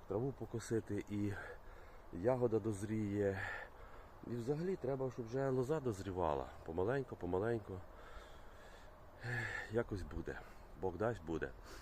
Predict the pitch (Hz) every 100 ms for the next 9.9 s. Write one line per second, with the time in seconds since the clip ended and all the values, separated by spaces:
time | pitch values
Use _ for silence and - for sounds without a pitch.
0 | - - - - - - 123 147 156 131
1 | - - 113 135 117 120 127 120 104 104
2 | 135 127 120 - 113 110 113 - 95 87
3 | 98 98 123 139 123 120 110 104 104 92
4 | 92 110 92 - 110 131 - 113 - -
5 | - - - - 110 117 117 101 101 110
6 | 101 - 98 - 104 - 95 95 95 92
7 | - - - - - 87 101 131 135 -
8 | 110 113 110 - 104 101 101 - - -
9 | - - - 98 101 98 98 98 95